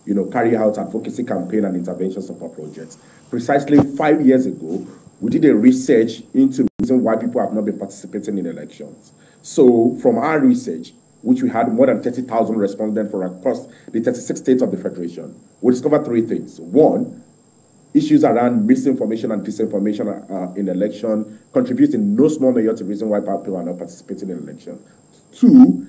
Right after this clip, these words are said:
election violence pre, during, and post-election.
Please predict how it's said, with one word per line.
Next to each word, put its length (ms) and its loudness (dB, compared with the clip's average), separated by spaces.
election 480 0
violence 500 4
pre, 400 -2
during, 280 4
and 160 -2
post-election. 720 -6